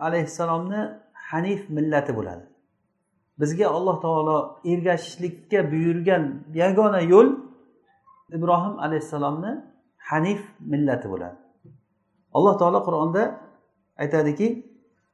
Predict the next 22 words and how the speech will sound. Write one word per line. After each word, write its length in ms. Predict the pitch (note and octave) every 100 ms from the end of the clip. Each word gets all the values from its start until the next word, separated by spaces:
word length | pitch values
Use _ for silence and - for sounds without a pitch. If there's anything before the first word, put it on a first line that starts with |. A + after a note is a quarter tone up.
| _
"Inna 260 | G3 G3+ F#3 D#3
dina 260 | G3+ F#3+ D#3+ F3
indallohil 640 | E3 D3+ D3+ E3+ D3 C#3+
islam." 360 | C3+ C#3+ C#3+ G#2 - - _ _ _ _ _ _ _ _ _ -
Va 100 | C3+
qala 260 | F3+ F#3 D#3
ta'ala, 600 | D3+ D3 F#3 A3+ - -
"Afa 260 | D#3 D3 D#3+
ghayra 400 | E3 F#3+ F#3 E3 D3+
dinillahi 720 | F3+ E3+ D3+ D3+ E3+ D3+ D3
yabghun 560 | C#3 C3+ F3+ B3 B3 - - - _ _
wa 100 | D3
lahu 420 | F#3+ F#3+ D#3+ D#3 -
aslama 500 | F#3+ G3 E3 D#3+ D3+
man 300 | D#3 F#3 F3+
fis 220 | E3 D#3
samawati 680 | - D3+ D3 C#3 E3 E3 D#3 C#3+
wal 240 | C#3 C3+
ardi 400 | D#3+ D#3 C#3+ C3+
taw'an 440 | D#3 E3+ D#3 D3
wa 100 | C3+ B2+
karha." 480 | C#3 A#2+ G2+ F#2+